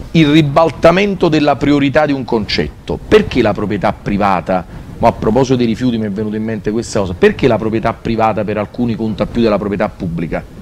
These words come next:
Perché le persone non gettano la carta nella propria casa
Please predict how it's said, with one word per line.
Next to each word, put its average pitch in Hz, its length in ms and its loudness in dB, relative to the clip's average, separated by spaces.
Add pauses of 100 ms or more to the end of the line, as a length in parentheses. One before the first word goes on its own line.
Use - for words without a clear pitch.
(460)
Perché - 280 4
le 110 100 4
persone 113 380 0
non 110 180 -2
gettano 110 460 0
la 104 140 2
carta 110 680 2 (280)
nella 113 240 4
propria 110 300 2
casa 107 560 2